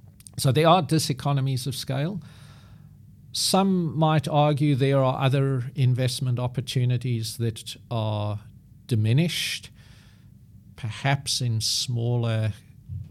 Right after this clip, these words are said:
uh, sectors of, of the property market, um, domestically, et cetera. That's possible.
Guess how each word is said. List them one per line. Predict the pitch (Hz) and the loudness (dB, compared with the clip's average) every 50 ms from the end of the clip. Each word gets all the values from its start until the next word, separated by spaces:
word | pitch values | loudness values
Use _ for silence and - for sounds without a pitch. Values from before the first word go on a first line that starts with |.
| - - 131 | -10 -4 -4
uh, | 117 110 | -2 -2
sectors | - - - 123 120 - - - 113 104 98 | -2 -2 -2 -4 -4 -4 -4 -4 -4 -2 -2
of, | 110 107 101 98 - - - - - - - - - 101 - | -2 -4 -4 -6 -10 -16 -20 -20 -20 -20 -20 -20 -20 -20 -14
of | 151 131 110 - | -10 -10 -8 -8
the | 123 113 | -8 -8
property | - - 120 117 - 120 123 120 | -6 -6 -6 -4 -2 0 0 2
market, | 117 113 113 117 113 110 110 - 120 - - - - - - - - - - | 2 2 0 0 0 -2 -4 -6 -8 -8 -10 -18 -20 -20 -20 -20 -18 -12 -10
um, | 107 104 107 110 110 110 113 113 110 | -8 -8 -6 -6 -4 -6 -6 -6 -4
domestically, | 120 113 113 117 117 110 - - 123 110 - 123 113 110 107 110 110 110 113 - | -2 -2 0 0 0 -2 -2 -4 -6 -6 -4 -4 -4 -2 -2 -4 -4 -6 -6 -6
et | 95 113 110 | -6 -6 -6
cetera. | - - 123 120 113 - - 139 135 120 - - - - - - - - - | -4 -4 -4 -4 -4 -4 -4 -4 -4 -4 -6 -10 -16 -20 -20 -20 -20 -18 -12
That's | - 127 127 117 117 - | -6 -4 -4 -4 -4 -6
possible. | - 104 - 117 120 - - 131 120 139 156 156 | -8 -8 -6 -6 -4 -4 -4 -4 -2 -2 -4 -6